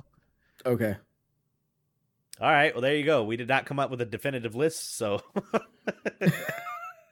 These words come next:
Speaker 2: we just
Speaker 1: Uh,
Speaker 2: said a bunch of
Speaker 1: wh-
Speaker 2: shit that maybe we thought would be on there.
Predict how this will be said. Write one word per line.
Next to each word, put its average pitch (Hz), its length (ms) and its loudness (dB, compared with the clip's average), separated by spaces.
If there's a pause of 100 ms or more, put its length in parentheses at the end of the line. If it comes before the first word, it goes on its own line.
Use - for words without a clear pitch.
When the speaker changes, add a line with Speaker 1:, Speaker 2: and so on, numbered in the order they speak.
(840)
Speaker 2:
we 123 100 0
just 170 100 8
Speaker 1:
Uh, 175 120 12
Speaker 2:
said 175 140 12
a - 20 6
bunch 156 200 8
of 180 60 8
Speaker 1:
wh- - 40 0
Speaker 2:
shit - 200 4
that 117 160 -2
maybe 135 300 2
we 127 160 0
thought 120 240 2
would 120 120 2
be 113 140 0
on 80 220 -2
there. 78 160 -10